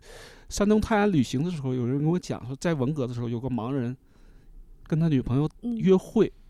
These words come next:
Speaker 1: 约会就在屋子里坐着，
Speaker 2: 嗯。
Speaker 1: 但是周围很多人在趴窗户看，他老欺负人看不见嘛，他就看看这些盲人怎么谈恋爱，怎么约会。那个姑娘家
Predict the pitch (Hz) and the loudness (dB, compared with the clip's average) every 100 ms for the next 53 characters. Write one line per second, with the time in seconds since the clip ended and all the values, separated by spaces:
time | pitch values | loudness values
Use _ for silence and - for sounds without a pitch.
0 | - - 175 175 185 156 151 143 165 160 | -20 -4 2 4 4 4 2 2 0 0
1 | 175 190 135 160 160 127 240 226 190 180 | 4 4 4 4 4 2 2 4 4 4
2 | 214 208 175 185 - 127 175 165 147 175 | 4 6 6 2 2 2 2 2 2 0
3 | - 185 - 180 180 - - - - - | 0 -2 -4 -4 -6 -6 -6 -6 -8 -20
4 | - - - _ _ _ - 240 170 - | -20 -20 -20 _ _ _ -6 0 2 2
5 | - 202 185 156 - 160 147 196 151 104 | 0 2 2 0 -2 -2 0 0 0 -2
6 | 120 139 - 151 151 147 147 120 120 160 | -4 -8 -8 -6 -6 -4 -4 -4 -4 -4
7 | 156 - 123 127 - - - 135 139 156 | -4 -6 -8 -10 -12 -14 -10 -8 -6 -6
8 | 131 190 143 165 165 185 156 _ _ - | -6 -4 0 2 2 0 -2 _ _ -20
9 | - - - - 214 - 254 220 165 165 | -20 -20 -12 -4 -4 0 2 2 2 -2
10 | 165 | -2